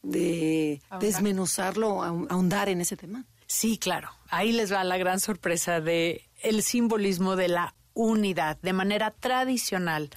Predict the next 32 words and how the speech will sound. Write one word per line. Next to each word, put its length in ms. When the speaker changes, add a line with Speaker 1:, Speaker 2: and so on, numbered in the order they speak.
Speaker 3:
hay 180
registros, 1040
inclusive 580
en 100
pueblos 400
esquimales, 680
en 100
pueblos 380
nórdicos, 520
en 140
donde 180
se 140
hacían 280
este 200
tipo 260
de 80
rituales. 640
Y 100
es 140
algo 240
que 100
ustedes 500
con 160
seguridad 560
hicieron 400
en 80
su 140
casa 320
ya 320
para 260
estas 320
fechas. 480